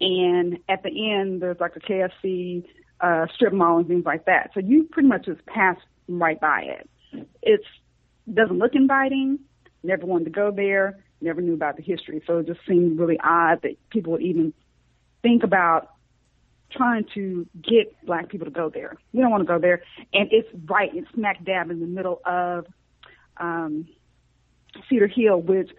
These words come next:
I call Black Mecca. So if that tells you <laughs> anything, it, no one ever wants to go there. And then I was thinking about, um, today when you mentioned Tony Robbins, I was like, "Again?"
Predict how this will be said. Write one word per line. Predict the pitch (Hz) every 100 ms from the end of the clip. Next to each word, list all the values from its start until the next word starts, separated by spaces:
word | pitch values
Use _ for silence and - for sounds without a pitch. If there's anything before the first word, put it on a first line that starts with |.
| - _ _
I | 190
call | - 147 165
Black | 180 - 196
Mecca. | 175 175 - - _
So | -
if | 175 175
that | 214 220
tells | 226 202
you | 233
<laughs> | 254 233
anything, | 196 202 175 175 - - _ _ _ _ _ _ _
it, | 202 190 - _
no | 208 214
one | 180 165 170
ever | 165
wants | 160 165 -
to |
go | - 87
there. | 98 - - - _ _ - 247 -
And | 180 175 175 175 175 175 180
then | 214 208 202 202 214 - -
I | 185
was | 170 180
thinking | 196 180 185 185
about, | 175 175 -
um, | 175 165 170 -
today | 180 180 196 185 170 165 175 _ _ _ _ _ _
when | 185 180 175
you | 180
mentioned | 165 165 165 190
Tony | 160
Robbins, | 156 190 185
I |
was | 185
like, | 147 - _ _ -
"Again?" | 175 151 - 262 311 311 302 302